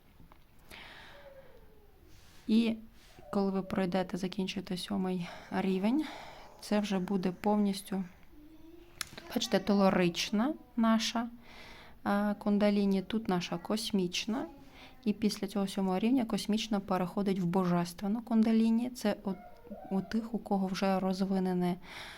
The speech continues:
а, дуже гарно божественне тіло, то вже зможе працювати безпосередньо з божественною кундаліні.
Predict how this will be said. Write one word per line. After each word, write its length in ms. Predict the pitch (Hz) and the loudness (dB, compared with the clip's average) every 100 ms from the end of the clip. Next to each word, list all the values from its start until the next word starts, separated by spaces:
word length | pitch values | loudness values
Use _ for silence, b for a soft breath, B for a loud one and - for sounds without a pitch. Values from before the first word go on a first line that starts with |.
| B B B | B B B
а, 120 | 185 175 | -2 0
дуже 220 | 180 185 | 0 0
гарно 300 | 175 175 175 | 2 2 2
божественне 560 | 175 175 175 180 175 | 0 -2 -4 -2 -2
тіло, 400 | 175 - 269 226 208 - - - B B B B B B - - | -2 -2 0 0 -2 -10 -20 -20 B B B B B B -16 -8
то 80 | |
вже 240 | 208 196 190 | -4 -2 0
зможе 280 | 190 190 185 | 0 0 -2
працювати 720 | - 185 190 190 190 190 180 | -4 -6 -4 -2 -4 -4 -6
безпосередньо 720 | 202 - 196 - 190 190 180 | -6 -8 -10 -6 -4 -2 -2
з 40 | |
божественною 600 | 180 180 175 - 175 175 | -4 -4 -6 -6 -4 -4
кундаліні. 600 | 175 165 165 156 151 151 | -4 -4 -4 -4 -4 -6